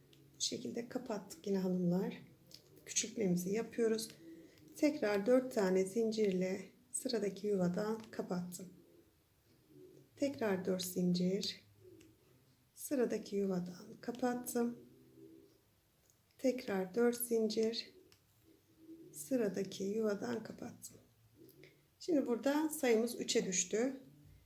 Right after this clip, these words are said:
Yine üç zincirle dönüş yapıp buradaki son yaptığımız yuvadan yine ortaladık.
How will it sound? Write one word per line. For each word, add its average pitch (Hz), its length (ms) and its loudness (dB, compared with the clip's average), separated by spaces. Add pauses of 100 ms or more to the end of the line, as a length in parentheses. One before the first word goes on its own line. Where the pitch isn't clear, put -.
(200)
Yine 262 320 8
üç 269 200 0
zincirle 202 1040 2 (680)
dönüş 254 380 6
yapıp 202 500 -2 (1300)
buradaki 208 680 2
son 220 220 -2
yaptığımız 190 680 0
yuvadan 175 300 0
yine 185 260 0
ortaladık. 185 920 -2